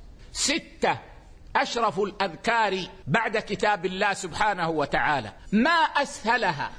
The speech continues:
سبحان الله والحمد لله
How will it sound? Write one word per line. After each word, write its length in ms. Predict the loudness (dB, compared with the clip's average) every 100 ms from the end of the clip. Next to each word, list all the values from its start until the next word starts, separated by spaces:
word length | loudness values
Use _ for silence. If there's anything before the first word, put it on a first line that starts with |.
| -16 0
سبحان 600 | 2 2 4 4 4 2
الله 360 | 2 2 2 -2 -2
والحمد 640 | 2 2 2 -2 -2 -2
لله 480 | 2 2 2 2 0